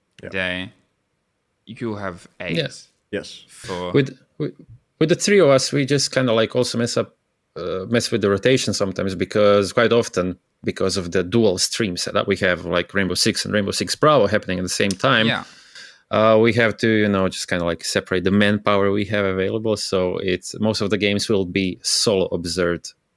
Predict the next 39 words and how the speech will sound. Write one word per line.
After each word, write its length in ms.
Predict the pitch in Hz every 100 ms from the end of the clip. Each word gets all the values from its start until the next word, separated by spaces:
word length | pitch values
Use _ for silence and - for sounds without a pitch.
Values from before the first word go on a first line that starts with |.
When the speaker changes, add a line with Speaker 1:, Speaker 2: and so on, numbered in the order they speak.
| _
Speaker 3:
by, 260 | 87 82 82
uh, 260 | 85 82 85 _ _ _ _ _ _
by 140 | 98
one 180 | 90 90
of 80 | 82
us, 300 | 82 - - _
while 240 | 90 82
the 260 | - 92 90
other 160 | 92
one 260 | 90 90 87 -
is 200 | 92 85
observing 340 | 85 98 87
the 60 | 92
second 280 | - 147 139
match, 260 | 143 139 - - - -
and 80 | 139
maybe 200 | 135 120
the 80 | 110
third 220 | 101 113
one 140 | 101 98
will 120 | 92
take, 260 | - 95 101
like, 160 | 92
a 60 | 95
one 280 | 92 104 95
map 220 | 95 92
of 140 | 90 -
pause. 520 | 87 85 85 - - _ _ _ _ _ _ -
Sometimes 440 | 104 92 95 95
we'll 160 | 101 87
have 320 | 101 95 87
a 180 | 87 90
jump 320 | 101 95 92
in, 140 | 101 95
uh, 240 | 98 95
jump 320 | 95 117 101
into 680 | 113 101 95 95 90 87 87 87 _ _ _
a 60 | 107
colleague 440 | - 117 101 -